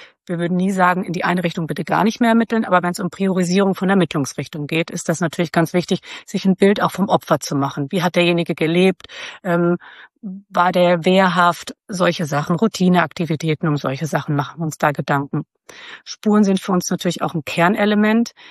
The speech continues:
weil uns das zeigt, wie hat sich der Täter am Tatort verhalten,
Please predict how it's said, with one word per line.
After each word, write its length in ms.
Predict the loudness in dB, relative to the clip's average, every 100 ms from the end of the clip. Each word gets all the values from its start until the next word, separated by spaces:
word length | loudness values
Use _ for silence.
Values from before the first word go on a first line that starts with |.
| -6
weil 180 | 0 0
uns 180 | 0 -4
das 200 | -6 -6
zeigt, 460 | -2 0 0 -4 -4
wie 120 | -4
hat 100 | -4
sich 140 | -8
der 160 | -8 -6
Täter 340 | -2 -2 0 -2
am 120 | -2
Tatort 440 | 0 0 0 -6
verhalten, 720 | -6 -2 2 2 2 2 2